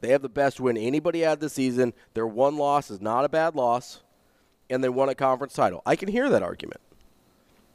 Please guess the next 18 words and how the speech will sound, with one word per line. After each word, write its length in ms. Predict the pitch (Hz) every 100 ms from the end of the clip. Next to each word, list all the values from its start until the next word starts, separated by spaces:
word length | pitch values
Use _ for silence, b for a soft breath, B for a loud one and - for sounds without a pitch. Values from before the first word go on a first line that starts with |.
| _ _ -
That 140 | 262
makes 220 | 330 -
sense 320 | - 190 196
to 120 | - 87
me. 240 | 80 - - - - - - - _ _ _ _ b b b b b b
You 160 | - 131
can 160 | 190 160
bump 380 | - 185 208
them 220 | 160 165 156
four 360 | - 180 180
spots, 640 | 156 - 165 131 135 -
which 180 | 104 120
is 80 | 135
what 140 | 147
happened. 340 | 151 120 95 101
They 80 | 117
went 260 | 135 123
from 320 | - 120 101